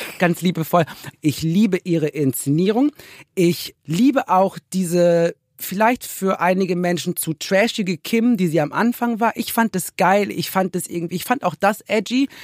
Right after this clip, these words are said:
Speaker 2: Ich liebe aber auch die Kardashians als ganze Truppe.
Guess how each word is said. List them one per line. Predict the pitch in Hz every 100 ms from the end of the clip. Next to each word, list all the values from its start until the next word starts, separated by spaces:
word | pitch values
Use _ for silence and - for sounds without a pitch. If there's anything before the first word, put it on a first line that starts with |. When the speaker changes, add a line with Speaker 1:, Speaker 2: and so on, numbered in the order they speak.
| - -
Speaker 2:
Ich | 190 -
liebe | 185 226 214
aber | 190 175 143
auch | 175
die | -
Kardashians | 170 165 175 175 - 156 147 - -
als | - 156 -
ganze | 175 160 139 -
Truppe. | - 214 277 294